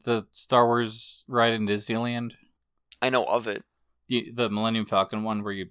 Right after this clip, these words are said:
Speaker 1: you pilot the Falcon?
Speaker 2: Yeah.
Speaker 1: Apparently there's a cheat code you can put in before the ride starts. And
Speaker 2: Really?
Speaker 1: it ch-,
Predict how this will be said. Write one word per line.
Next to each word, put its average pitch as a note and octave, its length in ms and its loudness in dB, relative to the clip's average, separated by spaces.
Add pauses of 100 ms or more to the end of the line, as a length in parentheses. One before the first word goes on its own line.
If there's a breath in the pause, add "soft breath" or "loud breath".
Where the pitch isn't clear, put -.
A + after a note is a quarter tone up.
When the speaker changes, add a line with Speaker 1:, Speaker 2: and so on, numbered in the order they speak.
Speaker 1:
you G2 120 -10
pilot G2 340 -2
the - 80 -10
Falcon? A2 480 -2 (420)
Speaker 2:
Yeah. F#2 380 2 (360 soft breath)
Speaker 1:
Apparently D3+ 540 -2
there's B2+ 240 -2
a G#2 60 -2
cheat - 340 -6
code A2+ 240 -4
you G#2 100 -6
can G2 140 -8
put G2 220 -4
in E2+ 180 -4
before G#2 240 -8
the F2+ 80 -6
ride E2+ 320 -4
starts. - 600 -4
And C#3+ 120 0
Speaker 2:
Really? D#3+ 300 10
Speaker 1:
it G2+ 80 2
ch-, - 140 -8